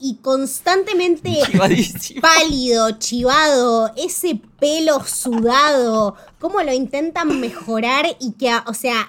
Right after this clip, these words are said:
Speaker 1: frente a nosotros, frente a nuestros propios ojos, el personaje cuando le, le admiten todas estas P Rs y estas personas que tratan de mejorar su imagen, realmente lo empeoran.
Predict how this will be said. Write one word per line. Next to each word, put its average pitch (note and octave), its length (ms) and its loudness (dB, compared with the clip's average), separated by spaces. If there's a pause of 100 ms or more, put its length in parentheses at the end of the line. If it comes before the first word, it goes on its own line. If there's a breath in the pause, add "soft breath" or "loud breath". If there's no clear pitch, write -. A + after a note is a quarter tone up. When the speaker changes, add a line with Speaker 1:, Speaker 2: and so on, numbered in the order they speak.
Speaker 1:
frente G4+ 600 -2
a F4 60 -4
nosotros, C#4+ 840 -2
frente D#4 320 -6
a D#4+ 60 -2
nuestros A#3+ 480 -4
propios C#4+ 580 -2
ojos, C4 400 -4 (300 soft breath)
el A#3 180 -4
personaje A#3+ 720 -4
cuando G3+ 340 -2
le, G3+ 220 -2
le G3+ 160 -2
admiten B3 480 -4
todas A#3+ 280 -6
estas A#3 220 -10 (140)
P A3+ 260 -2
Rs A3 300 -6
y - 20 -4
estas G#3 220 -8
personas A3 420 -8
que G3 160 -4
tratan A3 380 -6
de G3 100 0
mejorar G#3 680 -2
su - 120 -8
imagen, A#3+ 540 -6 (320 loud breath)
realmente F#4 520 -2
lo D#4 100 2
empeoran. G3+ 960 0